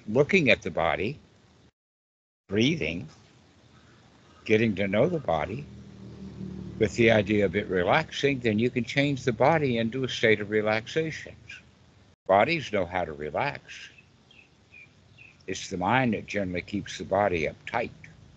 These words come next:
because they want things. But just say,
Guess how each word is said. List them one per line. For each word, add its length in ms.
because 280
they 120
want 340
things. 520
But 120
just 260
say, 280